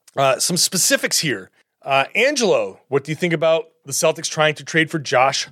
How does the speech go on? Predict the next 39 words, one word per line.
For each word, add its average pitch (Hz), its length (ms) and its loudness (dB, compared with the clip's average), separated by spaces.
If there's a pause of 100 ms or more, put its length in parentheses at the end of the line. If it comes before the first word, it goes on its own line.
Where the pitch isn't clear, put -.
(220)
Hart? - 360 0
I 123 100 -10
think 123 180 -6
his 127 100 -4
salary 139 380 4
can 143 160 -4
fit 147 180 -2
in 156 140 4
with 143 80 -4
the 143 80 -10
T 156 240 -8
P 165 240 -6
E. 175 260 0 (580)
Uh, 131 540 4
Roger, 143 540 -2 (840)
who 151 120 -2
says, 151 520 0 (340)
"Ah, 190 320 0
hi, 143 260 0 (120)
it's 117 160 -14
Roger 123 260 0
from 147 160 -4
Barcelona. 175 640 0 (580)
I 120 60 -10
want 135 160 0
to 135 80 0
ask 143 240 2
you 160 80 0
for 165 220 0
the 160 80 2
Goran 175 280 0
Dragic 202 440 0
situation. 131 840 -2
I 113 60 -20
think 165 160 -8
he 294 160 4
would 277 160 4
be 147 80 -6
useful." 104 460 -10